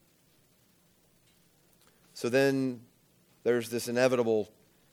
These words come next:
showdown where the people end up opposing their king. So we, this contrast between Jonathan's faith and Saul's sort of impersonal religious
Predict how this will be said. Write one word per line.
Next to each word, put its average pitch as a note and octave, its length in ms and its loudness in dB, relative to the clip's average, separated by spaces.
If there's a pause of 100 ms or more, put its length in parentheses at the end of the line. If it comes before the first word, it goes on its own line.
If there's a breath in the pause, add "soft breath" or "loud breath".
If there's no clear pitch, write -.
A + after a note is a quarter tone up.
(240)
showdown G#2+ 920 0
where G2 280 -4
the F#2 120 -14
people A2 420 -6
end G#2+ 100 -2
up G#2 140 0
opposing G#2+ 760 -2
their F#2+ 160 -4
king. F2+ 460 -6
So F#2+ 220 -8
we, F#2+ 160 -8
this F#2 280 -12
contrast B2+ 680 -2
between G2+ 280 -8
Jonathan's A2 540 -4
faith G#2+ 580 -2
and F#2+ 100 -8 (300 loud breath)
Saul's A#2+ 720 0
sort A2 220 -6
of F#2+ 160 -8
impersonal A2 840 -6 (280 soft breath)
religious A2 960 -4